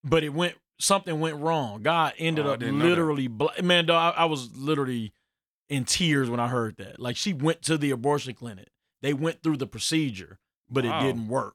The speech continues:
Speaker 1: Like, I was like, "Wow," you know. So, yeah, and, you know, I was, I was pro-, my mother was fifteen when she got pregnant with me and sixteen when she had me.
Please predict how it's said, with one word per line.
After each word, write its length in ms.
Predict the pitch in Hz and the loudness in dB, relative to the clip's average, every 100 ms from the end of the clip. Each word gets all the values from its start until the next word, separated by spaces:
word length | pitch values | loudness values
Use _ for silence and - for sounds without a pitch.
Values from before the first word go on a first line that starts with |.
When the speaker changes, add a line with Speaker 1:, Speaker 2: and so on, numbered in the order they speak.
| _ | _
Speaker 1:
Like, 140 | 123 123 | -6 -2
I 60 | |
was 160 | 156 117 | -2 -2
like, 180 | 104 82 - | -12 -14 -14
"Wow," 380 | - - 131 123 | -8 -6 -6 -4
you 100 | 151 | -2
know. 240 | 127 104 _ _ _ - | -2 -4 _ _ _ -2
So, 480 | 185 165 156 147 - | 2 2 0 -4 -4
yeah, 240 | 240 214 | 0 0
and, 160 | 180 170 | 0 -4
you 100 | 202 | 0
know, 80 | 180 | 2
I 80 | 190 | 2
was, 120 | 190 | 2
I 100 | 165 | 0
was 100 | 185 156 - | 0 -4 -12
pro-, 160 | - 170 | -2 -2
my 120 | 175 | 0
mother 180 | 180 185 | 0 0
was 140 | 156 - | 0 -2
fifteen 420 | 185 180 185 170 | -2 -2 -4 -4
when 80 | 165 | -6
she 100 | 160 | -4
got 160 | 165 - | -4 -2
pregnant 300 | 170 160 160 | -2 -2 -6
with 100 | 160 | -6
me 100 | 151 | -6
and 80 | 123 | -6
sixteen 440 | 160 156 - 156 | -6 -6 -8 -8
when 100 | 151 | -8
she 180 | 143 143 | -6 -2
had 280 | 143 220 190 | -2 -2 -8
me. 220 | 214 - | -16 -20